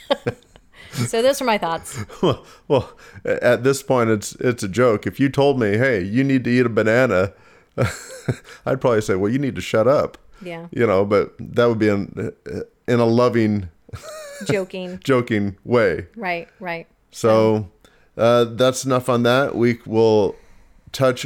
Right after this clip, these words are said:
Speaker 2: on the other nine hundred ninety-eight
Speaker 1: <laughs>
Speaker 2: ways, uh, in another podcast.
Speaker 1: That a
Speaker 2: I'm
Speaker 1: couple
Speaker 2: Eric.
Speaker 1: could snuff out their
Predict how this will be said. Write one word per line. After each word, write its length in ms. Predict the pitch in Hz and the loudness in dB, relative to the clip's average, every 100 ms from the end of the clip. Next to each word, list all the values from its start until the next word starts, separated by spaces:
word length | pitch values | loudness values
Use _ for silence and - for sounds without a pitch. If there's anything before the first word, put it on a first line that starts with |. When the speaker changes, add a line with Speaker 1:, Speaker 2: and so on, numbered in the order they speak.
| 127 | 0
Speaker 2:
on 340 | 113 113 113 | 2 2 2
the 160 | 107 - | -2 2
other 520 | 117 113 113 107 107 85 - - | 2 4 4 2 0 -6 -20 -12
nine 480 | 92 107 113 117 117 | -6 0 2 2 0
hundred 440 | 117 117 113 110 | 0 0 0 0
ninety-eight 960 | 101 101 110 110 104 104 107 104 - - 302 _ _ | -2 -2 0 0 0 0 0 -2 -6 -12 -12 _ _
Speaker 1:
<laughs> 320 | 294 - - - | -14 -12 -18 -2
Speaker 2:
ways, 760 | 110 117 120 135 131 - - _ _ _ - | 2 4 4 2 -2 -8 -14 _ _ _ -10
uh, 300 | 95 101 - | -2 0 0
in 140 | 98 104 | -2 -2
another 240 | 107 104 | 0 -2
podcast. 720 | 117 104 101 113 123 123 - | 0 0 2 0 0 -2 -10
Speaker 1:
That 80 | 196 | -4
a 40 | 113 | 0
Speaker 2:
I'm 120 | 120 | 2
Speaker 1:
couple 200 | 117 113 | 2 2
Speaker 2:
Eric. 100 | 202 | -2
Speaker 1:
could 180 | 196 185 | -8 -10
snuff 360 | - 208 190 | -10 -8 -6
out 260 | 196 196 196 | -6 -8 -8
their 360 | 196 185 185 | -6 -4 -6